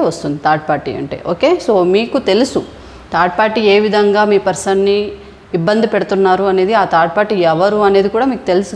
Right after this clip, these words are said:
కాబట్టి, so ఎవరికి పాయింట్స్ రెజొనేట్ అవుతా వాళ్ళు తీసుకోండి.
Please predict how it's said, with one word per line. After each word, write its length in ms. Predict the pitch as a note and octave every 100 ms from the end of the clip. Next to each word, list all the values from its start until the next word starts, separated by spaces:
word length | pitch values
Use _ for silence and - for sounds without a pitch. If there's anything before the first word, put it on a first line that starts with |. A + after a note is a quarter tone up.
| F3+
కాబట్టి, 360 | D3 C#3+ B3 F#4 - - -
so 80 | - B3+ F3+
ఎవరికి 440 | D#3+ G3+ C4 C#4 C#4 C#4 - -
పాయింట్స్ 300 | G#3 G3+ A3+ -
రెజొనేట్ 360 | F#3 F#3+ F#3+ E3+
అవుతా 140 | B3+ C4
వాళ్ళు 140 | G3 D#3+
తీసుకోండి. 460 | D#3 - D3 C3+